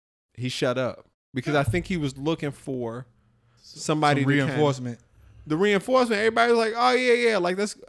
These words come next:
Speaker 1: it's, it's to, to, to people, like, my age and younger. I mean, and they just like, "Oh, okay."
Speaker 2: But he's like,
Speaker 1: Like,
Speaker 2: "Oh."
Speaker 1: okay, like, wh-, I don't understand what you want me to say. Like, yeah, he said that's his boyfriend and he love him. Like, okay.
Speaker 2: But,
Speaker 1: That's
Speaker 2: but,
Speaker 1: his business.
Speaker 2: but what is he
Speaker 1: Like,
Speaker 2: doing?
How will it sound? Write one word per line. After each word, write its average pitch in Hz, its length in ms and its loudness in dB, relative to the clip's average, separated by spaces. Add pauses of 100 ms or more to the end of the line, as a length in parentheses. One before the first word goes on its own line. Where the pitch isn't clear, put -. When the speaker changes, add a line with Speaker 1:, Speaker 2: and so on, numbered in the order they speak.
(180)
Speaker 1:
it's, 202 180 6
it's 202 220 4 (100)
to, 208 200 6
to, 180 300 -2 (160)
to 190 120 0
people, 208 340 -2
like, 170 200 2
my 165 200 0
age 151 280 0
and 143 160 -4
younger. 175 480 -4 (840)
I 427 80 -16
mean, 339 280 -4
and 220 180 -6
they 269 80 -4
just 233 200 -4
like, 214 300 -8 (260)
"Oh, 277 240 -2
okay." 254 380 -6 (280)
Speaker 2:
But 202 100 -8
he's 208 180 -4
like, 202 240 -6 (300)
Speaker 1:
Like, 202 160 2
Speaker 2:
"Oh." 220 80 2
Speaker 1:
okay, 233 240 2
like, 208 240 2
wh-, 185 300 -4 (100)
I 170 100 6
don't 220 100 6
understand 214 260 2
what 185 60 0
you 214 60 0
want 202 100 0
me 190 60 0
to 190 60 0
say. 220 240 -2
Like, 160 160 -4
yeah, 208 140 2
he 190 120 2
said 185 280 -4
that's 170 160 -2
his 170 100 -6
boyfriend 175 420 -4
and 165 80 -4
he 165 60 -2
love 185 280 -2
him. 180 140 -12
Like, 143 260 -10
okay. 185 600 -8 (160)
Speaker 2:
But, 120 220 -6 (100)
Speaker 1:
That's 190 200 0
Speaker 2:
but, 214 60 4
Speaker 1:
his 214 120 2
business. 208 480 2
Speaker 2:
but 127 80 -6
what 165 120 4
is 170 80 2
he 165 80 -4
Speaker 1:
Like, 156 80 -6
Speaker 2:
doing? 147 360 -6